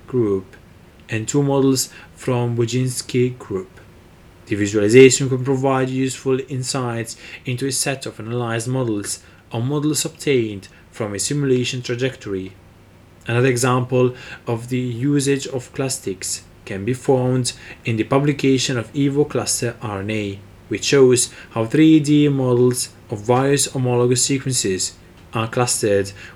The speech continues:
with respect to each other and the reference models. The documentation with step-by-step tutorials. The description in this publication only briefly reports functionalities implemented in R N A tools.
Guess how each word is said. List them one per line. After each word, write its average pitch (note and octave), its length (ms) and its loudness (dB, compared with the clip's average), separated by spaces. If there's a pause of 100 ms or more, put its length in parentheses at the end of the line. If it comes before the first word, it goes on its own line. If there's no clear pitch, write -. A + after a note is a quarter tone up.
with A2 200 -2
respect A#2 500 -2
to - 140 -10
each C3 420 0
other A#2+ 400 0 (280)
and A#2 180 -2
the A2+ 80 2
reference A#2 540 -2
models. G#2 600 -6 (920)
The A2 120 2
documentation C3+ 800 2
with G#2+ 120 -6
step-by-step C3+ 840 -4
tutorials. G#2 760 -2 (920)
The A#2+ 120 2
description A2+ 720 0
in G2 80 -4
this B2 220 2
publication B2 680 2 (360)
only D#3 300 4
briefly C#3 440 2
reports A#2+ 640 2
functionalities C3 800 -2
implemented B2+ 760 0
in G2 60 -6
R G#2 180 -2
N A2 80 -2
A A#2+ 140 2
tools. F#2+ 560 -4